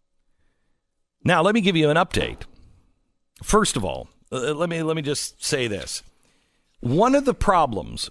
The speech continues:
with the whistleblower is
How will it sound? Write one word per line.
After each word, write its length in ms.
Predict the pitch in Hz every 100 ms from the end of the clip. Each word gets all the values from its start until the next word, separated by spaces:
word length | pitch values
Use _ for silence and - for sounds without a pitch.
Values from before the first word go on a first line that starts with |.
| -
with 540 | 131 175 170 - 117
the 100 | 139
whistleblower 800 | 147 160 - 113 92 73 60 52 - _ _ _ _ -
is 560 | 147 151 147 131 -